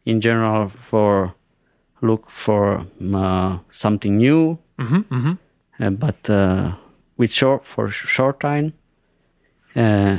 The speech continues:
Speaker 1: but, uh, you know, the, the, the, uh, is a, a market for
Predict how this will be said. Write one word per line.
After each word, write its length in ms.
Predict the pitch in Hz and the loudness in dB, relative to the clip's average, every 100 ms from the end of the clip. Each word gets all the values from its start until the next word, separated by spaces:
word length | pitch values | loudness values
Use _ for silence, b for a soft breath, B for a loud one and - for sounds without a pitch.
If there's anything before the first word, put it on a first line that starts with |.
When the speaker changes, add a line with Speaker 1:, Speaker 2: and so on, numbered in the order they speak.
| - | 0
Speaker 1:
but, 280 | 123 - - _ _ _ _ _ _ - | -4 -4 -14 _ _ _ _ _ _ -12
uh, 240 | 62 - - | -12 -12 -4
you 100 | - | 0
know, 200 | 98 80 | 2 2
the, 160 | 76 90 | 0 0
the, 280 | 85 92 80 | 2 0 0
the, 300 | 85 82 92 b b b b b - | -2 -6 -8 b b b b b -6
uh, 340 | 104 - - - | -6 -6 -10 -6
is 300 | 123 113 - - | 0 2 0 0
a, 160 | 104 - _ _ | 0 -2 _ _
a 40 | |
market 640 | 113 107 98 - - - - | 2 4 2 -2 -6 -6 -10
for 440 | - 202 196 90 | -2 2 2 -2